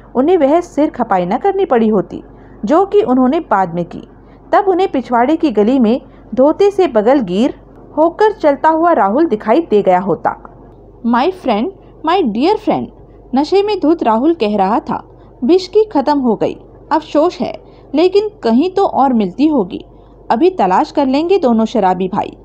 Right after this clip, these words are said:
तुम जरा संभल कर चलो, मेरे ऊपर ही मत गिरते जाओ।" धोती की एक बांह राहुल की गर्दन के गिर्द थी और राहुल की एक बांह उसकी कमर में लिपटी हुई थी।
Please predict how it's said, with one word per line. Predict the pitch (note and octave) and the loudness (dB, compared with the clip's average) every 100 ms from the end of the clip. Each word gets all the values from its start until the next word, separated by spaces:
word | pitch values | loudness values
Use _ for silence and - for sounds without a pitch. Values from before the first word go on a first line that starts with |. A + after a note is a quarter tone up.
| - - - - | -20 -20 -8 -4
तुम | G4+ F#4+ | -2 0
जरा | D4 G4 | 0 0
संभल | - A#3 A#3+ E4 | 0 0 0 0
कर | D#4 | -2
चलो, | - D#3+ - - - - | -2 -4 -4 -16 -20 -6
मेरे | B3 G4 - | 0 2 0
ऊपर | - A#3+ C#4 | -2 -2 0
ही | B3+ | 2
मत | G#3 F#4 | 0 0
गिरते | G#4+ G#4 A3 | -2 0 -2
जाओ।" | F3 C#3+ - - - - - - - | -2 -2 -6 -16 -20 -20 -20 -16 -4
धोती | C4+ E4+ G#4 G#4+ | 0 2 2 2
की | G#4 | 2
एक | - - F4 F#4 | 0 0 0 0
बांह | B3 C#4 E4 | -2 0 0
राहुल | A#3 B3+ D4+ | 2 0 0
की | E4+ | 0
गर्दन | A#3+ G#3+ F#3+ A3 | 0 -2 0 -2
के | A#3 E4 | 0 -2
गिर्द | - G3 | 0 -4
थी | - - - - - - - | -4 -8 -10 -10 -20 -14 -2
और | E4 F4 | 0 2
राहुल | B3+ C#4+ F#4 | 2 2 0
की | F#4+ - | 0 0
एक | G#3+ D4+ D4+ | 0 -2 0
बांह | G3 G#3 D4+ - - | -2 -2 -4 -10 -6
उसकी | D4 D4+ G4+ | -4 0 0
कमर | G4+ A#3+ A#3 A#3 | 0 0 2 2
में | E4 | 2
लिपटी | C#4+ G#3 - E3+ | 0 0 -6 -2
हुई | F#3 E4 | 0 0
थी। | - D3+ | -4 -10